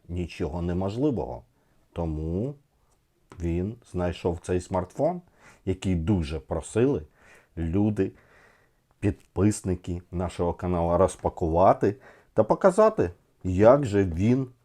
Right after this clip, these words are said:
виглядає, тому що він вийшов в двадцять третього марта двадцять другого року, але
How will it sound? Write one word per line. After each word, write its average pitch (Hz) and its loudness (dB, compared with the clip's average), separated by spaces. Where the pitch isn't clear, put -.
виглядає, 107 4
тому 92 -2
що 101 2
він 135 4
вийшов 101 2
в 85 -2
двадцять 98 2
третього 98 2
марта 85 -4
двадцять 87 -4
другого 87 -2
року, 165 -2
але 92 4